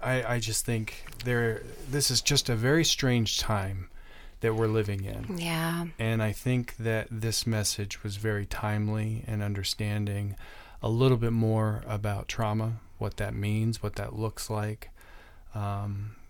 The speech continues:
Speaker 1: I thank you for your time and, and your,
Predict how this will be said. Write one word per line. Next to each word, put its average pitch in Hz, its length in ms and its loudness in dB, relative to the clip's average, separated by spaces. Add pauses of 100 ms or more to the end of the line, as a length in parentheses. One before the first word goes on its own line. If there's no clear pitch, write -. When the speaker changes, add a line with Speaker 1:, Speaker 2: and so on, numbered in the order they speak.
(140)
Speaker 1:
I 104 100 -6
thank 113 260 -2
you 110 80 -2
for - 160 -2
your 98 180 -2
time 107 580 2
and, 104 200 0
and 104 160 0
your, 104 320 -2